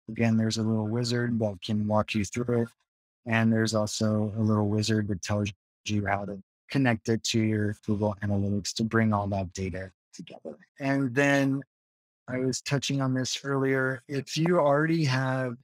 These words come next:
your Universal Analytics and you're upgrading to Google Analytics four, that little tracking snippet that they gave you originally is going to change. So this is why we're seeing that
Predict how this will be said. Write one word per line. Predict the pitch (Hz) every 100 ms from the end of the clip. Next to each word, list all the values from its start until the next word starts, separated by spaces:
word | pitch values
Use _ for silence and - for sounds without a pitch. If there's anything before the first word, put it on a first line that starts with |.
| _ _ _
your | 131 131 135 135 131 -
Universal | 139 151 165 127 139 135 160 151 -
Analytics | 127 135 151 131 113 113 113 - - _ _ _ _ _ _ _ _ _ _ -
and | 127
you're | 131 143
upgrading | 143 147 151 151 151 151 135 -
to | 139
Google | 123 135 139 139
Analytics | 131 127 127 127 123 110 -
four, | - - 190 190 135 117 127 - _ _ _ _ _ -
that | 139
little | 160 156 156 139
tracking | - 151 143 - 151 143
snippet | 135 - 143 120 139 120
that | 131 -
they | 127 123 120
gave | - 120 117
you | 120
originally | 113 110 110 117 117 113 117
is | 123 120 117
going | 120 110 110
to |
change. | 98 - - _ - - _ _ _ _
So | - 143
this | 156
is | 175 143
why | 139 139 139
we're | 135 131
seeing | - 127 123 123
that | 120 113 113